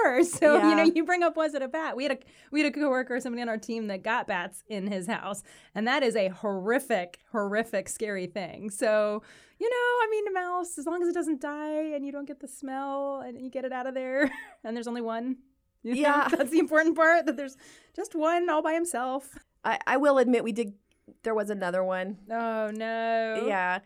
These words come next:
Speaker 1: Oh, no.
Speaker 2: So I asked my husband, Michael, I asked him, what, um, "So was the mouse alive?" And <laughs> he, he said, "Don't ask questions."
Speaker 1: <laughs>
Speaker 2: Like
Speaker 1: That's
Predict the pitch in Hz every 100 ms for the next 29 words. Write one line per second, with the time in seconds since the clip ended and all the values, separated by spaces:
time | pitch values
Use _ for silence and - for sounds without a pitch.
0 | - 254 262 240 208 196 196 208 214 -
1 | - 285 285 269 285 339 349 - - -
2 | _ _ - 226 247 214 233 240 - 220
3 | 202 196 190 185 196 214 - 196 190 196
4 | - _ _ _ - 196 185 180 180 190
5 | - 226 190 170 160 170 180 190 180 202
6 | 208 185 196 269 294 226 - - _ -
7 | 277 262 - 202 247 _ - 349 - 269
8 | 226 202 - 254 170 - 214 185 196 240
9 | 311 349 262 523 349 -